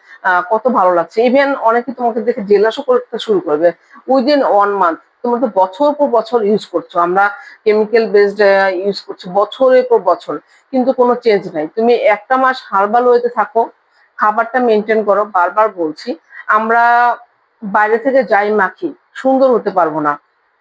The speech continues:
স্কিনটা গ্লো করাতে পারবো না, যদি আমাদের, আহ, ইনারটা, আমাদের পেট পরিষ্কার না থাকে। আমরা কি খাচ্ছি তার উপর অবশ্যই নজর দিতে হবে। যেমন সহজ একটা বিষয়,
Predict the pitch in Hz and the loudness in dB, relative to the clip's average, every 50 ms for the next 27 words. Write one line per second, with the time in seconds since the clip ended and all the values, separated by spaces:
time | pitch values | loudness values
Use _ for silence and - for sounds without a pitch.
0 | _ _ _ _ _ _ _ - 226 208 - - 240 233 247 247 247 220 202 214 | _ _ _ _ _ _ _ -8 -8 -6 -4 -2 -2 0 2 2 2 2 2 2
1 | 214 214 214 214 196 190 196 180 170 160 160 165 170 170 196 214 208 226 262 240 | 2 2 2 0 0 0 2 0 0 0 2 0 0 2 2 0 2 2 2 0
2 | 208 196 190 190 196 214 233 285 494 494 - _ _ _ _ _ _ _ - - | 0 0 0 0 2 2 2 2 2 -2 -6 _ _ _ _ _ _ _ -6 -2
3 | 170 170 165 - - - 240 247 262 247 240 - - 175 147 139 143 - 180 180 | 0 0 0 0 0 0 2 2 2 2 0 -2 -2 -2 -2 -2 -2 -2 -2 0
4 | 180 180 180 196 190 196 - 233 226 220 226 - - 233 226 220 - 214 202 196 | 0 0 0 0 -2 -2 0 0 0 0 0 0 0 0 0 0 -2 -2 0 0
5 | 185 175 - 165 - 165 156 165 170 180 185 - - 247 233 - - - 190 190 | 0 -2 -2 -4 -2 -2 0 0 0 -2 -4 -4 -4 -6 -6 -4 -2 -2 -2 -2
6 | - - - 233 240 247 247 _ _ _ _ _ - 196 196 196 208 208 - 240 | -4 -8 -8 -6 -6 -6 -8 _ _ _ _ _ -4 -2 -2 -2 -2 -2 0 0
7 | 220 190 185 208 208 - - 285 277 262 233 208 202 190 208 190 - 180 165 - | 0 0 0 -2 -6 -4 0 2 2 4 4 2 2 2 2 0 0 -2 -2 0
8 | 175 175 156 143 151 156 156 _ _ _ _ _ _ - 190 226 220 233 247 254 | 0 0 0 -2 -2 -4 -6 _ _ _ _ _ _ -4 -2 0 2 2 2 0
9 | 247 240 - _ _ - - - - 254 247 254 302 285 233 220 - - 214 208 | -2 -4 -6 _ _ -16 -12 -6 -4 -2 0 0 0 0 0 -2 -2 0 0 0
10 | 214 202 - 254 277 440 | 0 0 0 0 0 0